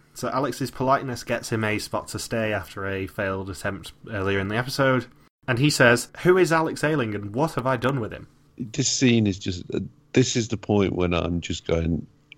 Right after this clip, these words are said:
Speaker 2: "Oh, this is just a lesson in how to make an episode. This is so good."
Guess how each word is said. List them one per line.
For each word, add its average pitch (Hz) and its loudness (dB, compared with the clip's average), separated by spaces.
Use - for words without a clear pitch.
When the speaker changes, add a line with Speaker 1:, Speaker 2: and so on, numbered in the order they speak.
Speaker 2:
"Oh, 101 6
this 95 0
is 98 -8
just - -4
a 95 2
lesson 98 2
in 85 2
how 98 0
to 101 -6
make 98 -2
an 92 -2
episode. 92 -4
This - -4
is 110 -4
so 104 4
good." 98 6